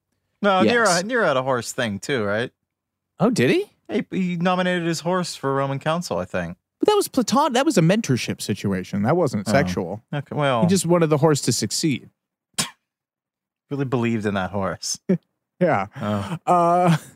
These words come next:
Speaker 2: that episode was banned in a bunch of markets. Uh, you could get it on the Jerry Springer Too Hot for T V compilation, which itself was a bestseller. Um, yeah.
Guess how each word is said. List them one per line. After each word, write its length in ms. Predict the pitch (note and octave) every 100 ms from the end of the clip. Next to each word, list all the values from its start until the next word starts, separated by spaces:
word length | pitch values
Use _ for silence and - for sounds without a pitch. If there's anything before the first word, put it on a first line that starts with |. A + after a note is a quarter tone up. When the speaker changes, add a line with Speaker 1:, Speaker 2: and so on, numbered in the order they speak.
| _ - _
Speaker 2:
that 160 | - A3+
episode 320 | B3+ A3 G3+
was 120 | E3+
banned 360 | C3 C#3+ C#3+ C3
in 60 | A2+
a 60 |
bunch 200 | G#2+ A2+
of 120 | G2
markets. 580 | G#2+ G#2+ F#2+ F2+ F2 - -
Uh, 260 | G#2+ G2+ G#2
you 140 | A2
could 260 | A#2 G#2 G2
get 140 | A#2+
it 80 | A2
on 160 | G2+
the 160 | G2 F#2+
Jerry 260 | F#2 A#2 G#2+
Springer 320 | - A2 G2
Too 280 | - F3 D3+
Hot 240 | D#3 D3+
for 80 | C3
T 240 | - D3
V 220 | C3 D3+
compilation, 680 | G#2+ A#2+ G#2+ G#2 G2 F#2 G2
which 200 | F#2+ F#2
itself 440 | A2 - - D#3+ -
was 220 | D3+ C3+
a 100 | C3+
bestseller. 760 | A#2 A#2+ - - A2 G2 G2 G2 _ _ _ _ _ _ _ _ - -
Um, 600 | G2 G2 F#2 F#2 F#2 F#2 - _ _ _ _ _ _ _ _ _ _ _
yeah. 240 | G#2+ F#2